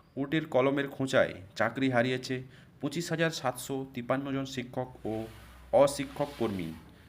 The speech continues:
সেই রায়ের বিরুদ্ধেই সুপ্রিম কোর্টের মামলা দায়ের করেছে রাজ্য সরকার। স্কুল সার্ভিস কমিশন ও মধ্যশিক্ষা পর্ষদ, শীর্ষ আদালতে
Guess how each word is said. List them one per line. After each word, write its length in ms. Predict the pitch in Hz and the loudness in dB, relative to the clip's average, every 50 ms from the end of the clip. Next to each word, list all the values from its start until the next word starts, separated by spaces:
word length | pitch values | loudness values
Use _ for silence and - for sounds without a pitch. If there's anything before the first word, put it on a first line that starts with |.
| - - - | -20 -16 -10
সেই 220 | - - 156 165 | -2 0 0 4
রায়ের 280 | 165 160 160 170 165 151 | 6 6 6 6 4 2
বিরুদ্ধেই 500 | 139 135 139 135 139 - 151 139 107 87 90 | 0 -2 -4 -4 -4 0 2 2 2 0 -2
সুপ্রিম 360 | - - - - - 143 143 139 | -8 -12 -14 -8 -6 -6 -6 -4
কোর্টের 260 | 143 139 131 139 123 | -4 -2 -2 -2 -2
মামলা 300 | 117 98 98 110 113 113 | 0 -2 -2 0 0 0
দায়ের 240 | 107 104 104 107 - - | 2 2 0 0 0 -4
করেছে 300 | 113 113 - - 113 107 110 107 107 | -6 -6 -6 -6 -8 -8 -8 -6 -4
রাজ্য 220 | 95 87 85 - 80 | -4 -4 -4 -4 -8
সরকার। 360 | - 71 - - - 60 - - - - - - - - - - _ - | -8 -8 -8 -4 -4 -4 -4 -4 -12 -20 -20 -20 -20 -20 -20 -20 _ -14
স্কুল 300 | - - - - 185 190 185 170 | -12 -12 -6 -4 -4 -4 -2 -4
সার্ভিস 360 | - - 170 165 175 180 147 - | -4 -2 -2 0 0 -2 -4 -2
কমিশন 400 | - 165 165 165 165 170 170 165 - - | -2 -2 -2 0 0 0 -2 -2 -2 -2
ও 60 | 127 127 | 0 0
মধ্যশিক্ষা 580 | 123 117 117 120 127 - - - - - 123 | 0 0 0 -2 -4 -4 -4 -6 -4 -4 -4
পর্ষদ, 440 | 120 - 87 87 85 - 76 65 - - - - - - - - - _ - | -2 -2 -2 -2 -2 -4 -8 -10 -10 -12 -20 -20 -20 -20 -20 -20 -20 _ -12
শীর্ষ 260 | - - 147 151 - 185 | -4 -4 -4 -4 0 2
আদালতে 400 | 170 170 165 180 170 170 175 175 | 2 4 4 4 2 2 2 0